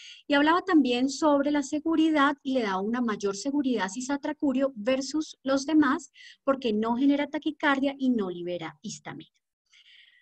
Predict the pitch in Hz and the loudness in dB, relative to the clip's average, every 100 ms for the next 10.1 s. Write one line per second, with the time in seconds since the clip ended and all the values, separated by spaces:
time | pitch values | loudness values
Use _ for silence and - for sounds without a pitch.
0 | _ _ 277 269 262 262 320 339 339 339 | _ _ 0 2 2 0 0 2 2 0
1 | 285 - 220 214 233 247 285 285 - 226 | -4 0 2 2 2 2 0 -2 -4 0
2 | 220 214 208 202 202 196 190 190 190 220 | 2 0 0 -2 -2 -4 -4 -6 -6 -8
3 | 233 240 233 208 208 196 196 269 262 247 | -6 -6 -6 -8 -8 -6 -4 -2 -2 -4
4 | - 214 233 285 277 - _ 254 233 220 | -8 -4 -2 -4 -6 -18 _ 0 0 0
5 | 196 185 202 247 330 320 247 - 214 208 | -2 -2 -4 -6 -4 -4 -4 -2 -4 -4
6 | 226 226 226 226 220 190 185 214 220 220 | -4 0 0 0 -2 0 -2 -4 -6 -8
7 | - 175 247 214 - 226 233 269 262 269 | -8 -10 -8 -8 -6 -6 -4 -4 0 0
8 | 262 185 202 _ - - - - _ 294 | -2 -8 -16 _ -20 -20 -20 -20 _ 2
9 | 302 269 269 285 311 311 302 294 226 220 | 4 4 2 -2 -4 0 4 4 2 -2
10 | 220 | -8